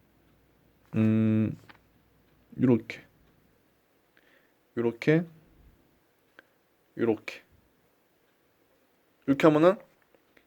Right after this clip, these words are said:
이게, 이게 이렇게. 그러니까 요렇게. 요렇게, 요렇게, 요렇게.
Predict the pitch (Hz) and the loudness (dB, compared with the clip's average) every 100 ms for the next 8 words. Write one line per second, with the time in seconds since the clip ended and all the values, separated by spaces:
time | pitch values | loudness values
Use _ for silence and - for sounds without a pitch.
0 | _ 131 147 151 156 113 87 - - - | _ 0 4 6 6 2 -2 -14 -20 -20
1 | _ _ _ _ _ _ _ _ _ _ | _ _ _ _ _ _ _ _ _ _
2 | _ _ _ _ - 127 123 151 185 - | _ _ _ _ 0 4 6 4 2 -4
3 | _ _ _ _ 135 135 - - 107 92 | _ _ _ _ 6 6 4 0 -2 -2
4 | - - _ _ _ _ _ _ - - | -8 -20 _ _ _ _ _ _ -10 0
5 | 151 160 - _ _ _ 139 156 151 147 | 0 0 -10 _ _ _ 10 10 10 4
6 | - 95 - _ - - _ - - _ | -2 -2 -2 _ -20 -20 _ -20 -20 _
7 | _ _ _ 131 139 139 185 175 123 131 | _ _ _ 8 8 8 4 6 8 6
8 | 135 139 113 107 104 - 90 | 6 6 8 6 2 0 -4